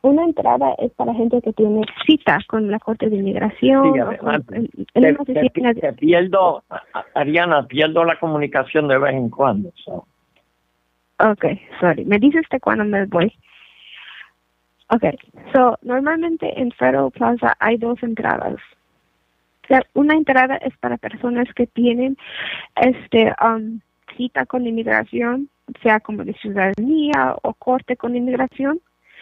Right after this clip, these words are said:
Speaker 1: Del otro lado, tenemos el, la entrada para gente que se quiere hacer chequeos con ice. Esa,
Speaker 2: Te perdimos
Speaker 1: esa
Speaker 2: de nuevo.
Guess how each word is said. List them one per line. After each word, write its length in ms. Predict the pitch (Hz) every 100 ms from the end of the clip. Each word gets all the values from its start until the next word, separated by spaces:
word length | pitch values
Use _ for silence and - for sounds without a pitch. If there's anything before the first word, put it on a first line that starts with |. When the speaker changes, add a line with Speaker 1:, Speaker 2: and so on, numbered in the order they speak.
| - - - - - _ _ -
Speaker 1:
Del 260 | 226 262
otro 220 | 294 -
lado, 340 | 262 117 220 254 _ _ -
tenemos 420 | 247 254 262 285 -
el, 200 | - 220 - -
la 120 | 240
entrada 420 | 240 254 127 262
para 240 | - 247 226
gente 240 | 226 233
que 120 | 240 233
se 100 | 233
quiere 200 | 220 220
hacer 220 | - 214 -
chequeos 400 | 247 - 233 233
con 160 | - 226 233
ice. 140 | - - - - _ _ _ _ _ _ _ _ _ _ _ _ _ _ - - - - -
Esa, 480 | 262 320 311 277
Speaker 2:
Te 60 | -
perdimos 480 | 123 117 117 143 139
Speaker 1:
esa 120 | 165
Speaker 2:
de 120 | 139
nuevo. 380 | 127 117 104 254